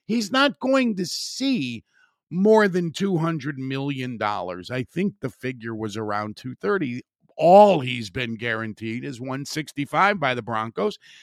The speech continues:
and Lamar Jackson is only guaranteed twenty million more by the Ravens. Based on that as a comp, I'd say it's Ravens friendly. I don't want to commit to Lamar Jackson long term,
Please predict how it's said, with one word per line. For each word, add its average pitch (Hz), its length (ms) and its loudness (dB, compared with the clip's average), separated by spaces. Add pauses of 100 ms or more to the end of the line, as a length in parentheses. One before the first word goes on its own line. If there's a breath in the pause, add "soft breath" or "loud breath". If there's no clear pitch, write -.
(140)
and 269 120 4
Lamar 269 280 6
Jackson 220 520 4
is 185 140 2
only 202 260 0
guaranteed 202 640 0
twenty 196 300 -4
million 202 400 0
more 190 240 2
by 185 180 0
the 180 120 -2
Ravens. 170 480 0
Based 202 360 -2
on 190 300 6
that 165 340 4 (480 soft breath)
as 170 200 2
a 151 80 -4
comp, 190 560 0 (340)
I'd 269 240 8
say 185 300 2
it's 185 180 -2
Ravens 196 500 2
friendly. 247 580 -2 (1080)
I 302 160 10
don't 277 180 10
want 143 180 -2
to - 80 -8
commit 139 360 -8
to 135 80 -6
Lamar 117 400 -4
Jackson 107 560 -4
long 98 340 -6
term, 110 380 -10